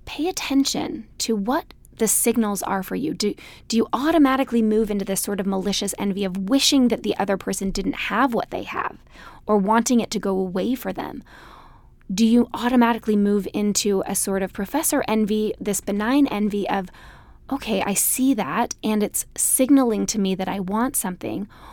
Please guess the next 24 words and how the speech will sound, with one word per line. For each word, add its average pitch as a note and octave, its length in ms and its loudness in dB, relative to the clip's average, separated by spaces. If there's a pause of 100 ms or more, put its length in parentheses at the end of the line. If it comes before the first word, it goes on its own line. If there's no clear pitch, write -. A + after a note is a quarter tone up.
(240)
Or A3+ 480 4
I G#3+ 120 0
recognize A3 580 0
that G3 200 -4 (140)
that A#3+ 200 -6
isn't A#3+ 220 -2
really G3 240 -2
in G3 120 0
my F#3+ 100 0
control F#3 400 -6
anyway, G#3 400 -2
and F#3 100 -4
so G3 120 -4
I'm F#3+ 80 -2
going F#3 180 -4
to F3+ 180 -4 (200)
evaluate G3 520 0
my F#3 140 -4
values F#3 380 -4
around F#3+ 580 -4
it. - 400 -10 (1080)
How C#4 220 0
can F#4+ 220 -2
you B3 480 0